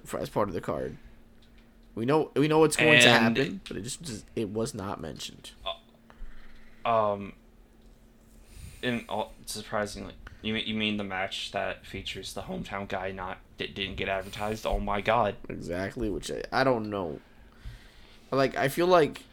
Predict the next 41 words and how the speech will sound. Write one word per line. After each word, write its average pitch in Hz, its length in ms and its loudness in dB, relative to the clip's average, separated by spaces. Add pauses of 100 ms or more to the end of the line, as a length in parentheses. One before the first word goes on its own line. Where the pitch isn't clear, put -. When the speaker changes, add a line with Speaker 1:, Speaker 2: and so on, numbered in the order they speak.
(180)
Speaker 1:
and 135 120 -2
I'm, 139 380 4 (680)
I'm 160 120 -2
surprised 156 500 8
he's 160 120 0
still 139 180 6
here. 104 340 -2 (720)
Mustafa 147 420 4
Ali 160 140 6
has 135 100 2
put 151 120 0
up 135 140 2
with 135 120 -6
the, 113 60 -4
M-, 110 320 -4 (420)
well, 98 200 -2
I'm 117 80 -4
sorry, 120 140 2
not - 160 -2
Mustafa, 127 580 0 (220)
M-, 135 200 -6
Mustafa. 139 640 0 (640)
My 110 160 -2
bad. 107 400 0
I 143 40 -6
gotta 110 120 0
say 120 140 0
that 104 160 2
right. 95 360 -2 (640)
Uh, 110 180 4
Mustafa 135 680 0 (100)
has 123 260 0
put - 200 -2
up 175 160 0
with 151 180 -6 (100)
a 151 140 -4
lot 135 500 -2 (480)
of 135 140 -2
W 123 160 0
W 120 160 -2
E's - 160 -2